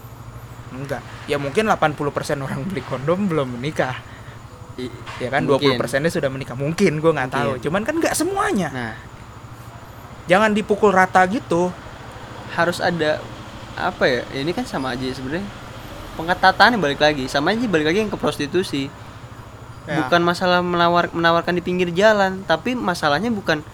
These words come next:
Speaker 2: bukan itu.
Speaker 1: Ya.
Speaker 2: Karena lapangan pekerjaan untuk mereka itu sedikit. Gitu loh. Intinya gini, kalau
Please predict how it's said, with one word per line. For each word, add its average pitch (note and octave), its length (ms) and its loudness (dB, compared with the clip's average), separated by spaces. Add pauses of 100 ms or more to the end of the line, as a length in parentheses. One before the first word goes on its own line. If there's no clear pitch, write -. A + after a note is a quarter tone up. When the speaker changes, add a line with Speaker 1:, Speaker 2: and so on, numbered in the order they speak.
(640)
Speaker 2:
bukan E3+ 260 2
itu. G#3 400 2 (640)
Speaker 1:
Ya. - 160 -16
Speaker 2:
Karena G#3 260 2
lapangan F3+ 360 2
pekerjaan D#3 440 2
untuk D#3+ 260 -2
mereka F#3+ 460 2 (460)
itu G3 180 -4
sedikit. F#3+ 560 0 (1500)
Gitu E3+ 200 -2
loh. C3+ 220 0 (720)
Intinya C#3+ 320 -2
gini, D#3 260 0
kalau C3 300 -2